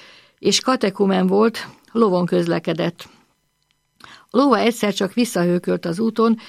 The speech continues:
mert megmozdult a hó, és egy koldus tápászkodott föl, akinek a vállán csak szakadozott rongyok lógtak. Éhezve és vacogva nyújtotta a kezét a tiszt felé,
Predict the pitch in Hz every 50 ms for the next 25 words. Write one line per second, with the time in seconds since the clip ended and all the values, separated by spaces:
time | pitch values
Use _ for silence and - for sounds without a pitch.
0 | - - _ - 196 196 190 226 233 247 220 202 196 185 175 180 190 180 175 -
1 | 175 165 165 202 202 185 190 214 208 - - _ _ _ - 190 185 - 202 190
2 | - - - 262 247 190 190 170 - - 185 175 170 - 170 165 - - 185 180
3 | 175 170 - - - 220 226 214 202 196 - 208 190 185 175 - 170 170 208 208
4 | 214 208 208 202 196 190 - 190 180 - - 233 214 208 190 180 180 175 185 175
5 | - 202 196 190 180 170 170 165 - 170 165 165 - - 175 175 170 - - -
6 | - - - - - _ - 196 226 247 220 220 214 196 190 196 190 190 - 202
7 | 196 202 202 - 190 180 175 180 180 185 196 196 190 190 175 170 - 180 170 165
8 | - 190 190 180 185 180 175 175 180 165 - 208 208 196 - - - 208 208 214
9 | 214 226 233